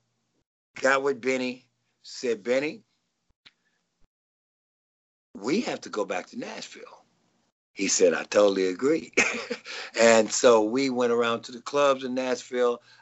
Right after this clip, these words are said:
I went and got the best horn section from this band I knew, uh, that had horns.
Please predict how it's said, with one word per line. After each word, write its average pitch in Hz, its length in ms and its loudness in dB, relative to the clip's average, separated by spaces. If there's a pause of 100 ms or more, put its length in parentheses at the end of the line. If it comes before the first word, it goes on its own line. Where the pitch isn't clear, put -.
(100)
I 107 80 -2
went 113 240 -4
and 101 100 -10
got 98 160 -4
the 95 80 -14
best 104 280 -4
horn 147 280 -2
section 135 420 -6
from 110 240 -6
this 113 200 -8
band 120 340 0
I 110 80 -2
knew, 113 300 -2
uh, 98 80 -2 (360)
that - 160 0
had 131 220 0
horns. 147 560 -2